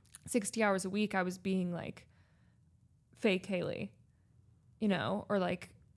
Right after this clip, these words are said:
pushing my boundaries of what I think is, like, right and ethical to,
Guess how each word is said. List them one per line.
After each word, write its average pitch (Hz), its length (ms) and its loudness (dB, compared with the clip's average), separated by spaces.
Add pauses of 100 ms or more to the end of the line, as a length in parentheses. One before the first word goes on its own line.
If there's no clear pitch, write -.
(320)
pushing 208 420 2
my 185 160 4
boundaries 175 720 0
of 185 120 -6
what 180 120 0
I 175 80 0
think 180 300 -4
is, - 200 -6
like, - 280 -6 (800)
right 175 360 2
and 185 140 0
ethical 160 680 -2 (960)
to, 175 480 0